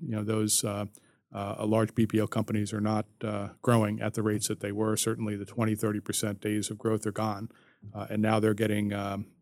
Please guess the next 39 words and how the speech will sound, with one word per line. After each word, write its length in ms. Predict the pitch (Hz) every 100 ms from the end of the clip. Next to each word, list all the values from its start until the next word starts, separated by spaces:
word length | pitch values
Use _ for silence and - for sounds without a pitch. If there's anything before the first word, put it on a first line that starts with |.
| -
you 120 | 123
know, 240 | 107 98 101
uh, 180 | 98 98 _ _ _ _ _
they're, 180 | 135 147
they're 180 | 147 151
being 260 | 151 143 120
pushed 440 | - 156 143 -
to, 340 | 127 120 110 - _ _ _ -
uh, 280 | 110 104 107 -
if 180 | 131 -
they 180 | 131 143
don't 240 | 131 123
automate 520 | 117 117 107 104 -
the 60 | -
processes 600 | 120 107 - - 104 101
themselves, 640 | 101 - 143 110 147 - - _ _ - 135
uh, 240 | 107 104 104
then 460 | 110 110 104 101 131
it'll 180 | 113
be 100 | 110
brought 260 | 107 117 113
on 160 | 113 113
shore, 420 | - 180 127 127
or 460 | 131 135 113 120 -
one 180 | - 117
of 60 | 110
their 140 | 110
competitors 600 | 113 131 139 113 104 -
will 120 | 107
come 240 | - 117 110
in 120 | 107
and 140 | 107
robotize, 580 | 113 113 - 110 104 - -
happily 320 | 131 - 127
robotize 520 | 127 123 - 113 104
for 200 | - 127
them. 200 | 113 104 - - - -
So, 340 | - 123 113 117
um, 380 | 113 113 113